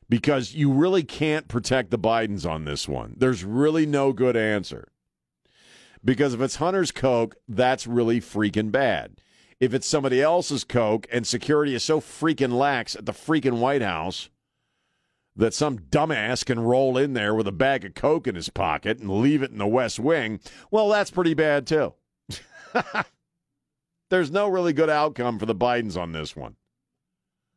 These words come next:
So I'm, I'm, you know, Trey and I were talking about this earlier. I'm, you know, I'm not gonna lay a bet on this thing, but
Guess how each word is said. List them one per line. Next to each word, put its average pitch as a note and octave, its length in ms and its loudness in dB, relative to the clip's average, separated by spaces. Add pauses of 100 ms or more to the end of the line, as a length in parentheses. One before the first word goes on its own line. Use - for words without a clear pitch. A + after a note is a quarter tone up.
(640)
So E3 240 0
I'm, F3+ 240 0
I'm, F3 440 -4
you F3 80 0
know, D#3+ 120 2
Trey F3+ 220 0
and F3 80 0
I E3 80 0
were D#3 120 0
talking D3 260 0
about C#3 140 0
this C3 180 -2
earlier. C#3 360 2
I'm, C3+ 220 0
you D3 80 -2
know, B2+ 280 2
I'm C3 100 -6
not D#3 80 0
gonna C3+ 180 0
lay B2 140 2
a G2+ 60 -4
bet B2 280 0
on G2+ 160 -4
this F2 160 -8
thing, F#2+ 280 -2
but F#2 160 -2